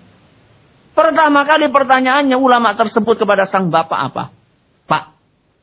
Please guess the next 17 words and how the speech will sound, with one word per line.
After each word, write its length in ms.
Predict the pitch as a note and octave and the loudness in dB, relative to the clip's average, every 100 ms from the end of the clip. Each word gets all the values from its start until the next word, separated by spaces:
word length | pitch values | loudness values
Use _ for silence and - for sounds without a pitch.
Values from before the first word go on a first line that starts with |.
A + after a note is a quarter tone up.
| _ _ | _ _
apakah 480 | C3 B2 B2+ C3 C3 - | -6 -4 -4 -4 -6 -6
panjenengan 800 | C3+ B2 A2 A2 A#2 A#2 G#2 - | -4 -4 -4 -4 -2 -2 -4 -4
Anda 320 | B2+ A#2+ A2+ | -4 -2 -2
itu 320 | A2 A#2 A2+ | -4 -6 -8
pernah 320 | - B2 A#2 | -6 -6 -4
mendoakan 640 | A#2+ A#2+ A2 G#2+ A#2+ A#2+ A#2 | -2 0 -2 -4 -4 -6 -4
yang 240 | A#2+ A2+ | -4 -2
tidak 240 | G#2+ - | -2 -4
bagus 400 | A2 G2 B2+ - | -6 -2 -2 -4
buat 320 | - G#2+ G#2 - _ _ - | -4 -2 -2 -4 _ _ -6
anak 400 | A#2+ G#2+ A2+ - | -4 -2 -4 -6
panjenengan?" 560 | A#2 G#2 G2 F#2+ A#2+ - _ _ _ _ _ _ _ | -6 -6 -4 -6 -8 -12 _ _ _ _ _ _ _
Dipikir-pikir, 800 | - B2 A2 A2+ G#2 A2 B2+ - | -6 -4 -2 -4 -6 -6 -8 -8
"Iya, 640 | - D#3+ D3+ B2+ A2+ G2+ - | -2 0 2 2 2 0 -2
saya 400 | - A2+ A2+ A2 | -6 -4 -2 -2
pernah 640 | A2 C3 A#2 G2+ G2+ G2 | -2 -2 -2 -2 -4 -6
kayaknya." 640 | - G2 F#2 - F#2 F#2 | -8 -8 -8 -8 -8 -8